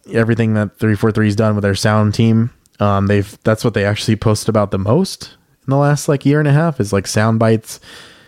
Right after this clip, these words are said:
um, that kinda give you clues as to what you can hear in the game. And I just think, uh, I just think this part of the team did just such a wonderful job. And honestly,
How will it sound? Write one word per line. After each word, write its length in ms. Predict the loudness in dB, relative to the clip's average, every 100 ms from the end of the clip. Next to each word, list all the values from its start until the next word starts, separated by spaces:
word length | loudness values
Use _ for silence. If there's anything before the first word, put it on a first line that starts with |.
| _ _ _ _ -6
um, 640 | -2 0 0 -2 -6 -10 -12
that 120 | -6 -2
kinda 160 | 0
give 160 | 0 0
you 80 | 0
clues 360 | 0 2 2
as 140 | 0 -2
to 80 |
what 180 | 0 0
you 80 | 0
can 120 | -2
hear 420 | 0 2 2 0 0
in 180 | -2 -2
the 80 |
game. 420 | 0 2 2 2 -2 -6 -20 -20 _
And 100 | 0
I 120 | 2 2
just 180 | 0
think, 200 | -2 -2
uh, 260 | 2 2 2
I 100 | -2
just 280 | 0 -2 0
think 180 | -2 -2
this 140 | -4
part 200 | -2 -2
of 40 | -2
the 80 |
team 240 | -4 -2 0
did 200 | -2 -4 _
just 240 | -2 -2 0
such 220 | -2 -2
a 60 | -2
wonderful 380 | 0 0 -2
job. 360 | -2 0 2 0
And 260 | 0 -2 -2
honestly, 560 | -2 -2 0 0 0